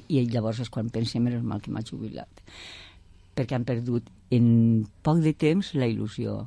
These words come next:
Continua sent el mateix currículum, la mateixa manera d'aprendre, les mateixes coses que havia, sobretot un primer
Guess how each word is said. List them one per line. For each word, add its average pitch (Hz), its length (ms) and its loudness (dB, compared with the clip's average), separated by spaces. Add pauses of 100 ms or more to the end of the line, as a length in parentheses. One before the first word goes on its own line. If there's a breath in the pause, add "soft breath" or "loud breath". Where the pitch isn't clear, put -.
Continua 135 460 -4
sent 123 180 -4
el 117 80 -4
mateix 110 360 -8
currículum, 131 840 -4
la 127 80 -6
mateixa 127 400 -10
manera 120 360 -4
d'aprendre, 139 840 0
les 135 160 -2
mateixes 127 400 -6
coses 131 240 -12
que 135 80 -8
havia, 123 200 -4
sobretot 156 360 -2
un 156 120 2
primer 117 280 -2